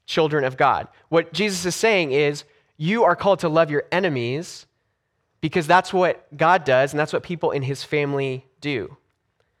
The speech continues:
So verse forty-five is essentially saying, "So that you show yourselves to be like your Father in heaven.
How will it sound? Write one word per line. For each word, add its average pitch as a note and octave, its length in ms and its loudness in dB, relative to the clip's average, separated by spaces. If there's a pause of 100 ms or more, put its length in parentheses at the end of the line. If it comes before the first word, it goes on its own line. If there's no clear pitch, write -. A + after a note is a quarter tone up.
So D#3 140 -6
verse F#3 200 0
forty-five F3+ 480 2
is D3+ 60 -6
essentially D3 340 -6
saying, C#3 460 -4 (300)
"So - 120 -12
that D3+ 100 -6
you D3 80 -10
show - 260 0
yourselves D#3 500 -4
to - 100 -12
be C3 540 -6 (180)
like B2 240 -2
your C#3+ 80 -4
Father A2 440 -4
in - 200 -10
heaven. C3+ 380 -2